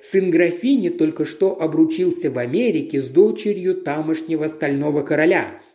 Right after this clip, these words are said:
на которого он работает. Насколько я помню, красные розы — ее любимые цветы». «Совершенно верно», подтвердила мисс Лемон. «Они в это время года очень дороги».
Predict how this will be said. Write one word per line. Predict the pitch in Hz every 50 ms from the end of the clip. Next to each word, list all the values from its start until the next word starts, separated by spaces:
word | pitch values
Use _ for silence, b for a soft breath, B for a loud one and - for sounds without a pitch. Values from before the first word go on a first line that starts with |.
| B _
на | - 139
которого | - 151 139 156 143 135 127 127 131
он | 127 127 123
работает. | 135 135 131 127 110 - - 107 101 101 - - - _ _ _ _ _
Насколько | - 131 131 - - 151 139 139 - 131
я | 127 120
помню, | 120 - 202 269 262 240 240 240 - -
красные | 180 151 147 156 151 - - 143 139 135 127
розы — | 123 147 208 240 226 - 202 220 208 B B B B B B -
ее | 139 165 175 156 151 151
любимые | 151 160 175 170 147 143 135 123 127 135 139 135
цветы». | - - - 151 160 160 - - 113 110 117 - - - - _ _ b b b b b b b b b
«Совершенно | - - 165 156 - - - 269 269 277 226
верно», | 143 131 117 104 107 107 117 - - _ _ _
подтвердила | - - - 160 165 143 135 143 160 160 156
мисс | 160 156 156 143 139 - -
Лемон. | 170 - - 139 131 123 113 113 113 117 117 B B B B B B
«Они | - 151 160 170 160
в | 160
это | 156 156 151
время | 143 151 147 143 139
года | 131 143 190 214 202 220 226
очень | - 175 160 156 160 - 180 175 175 175
дороги». | 180 196 226 233 190 156 139 123 156 165 -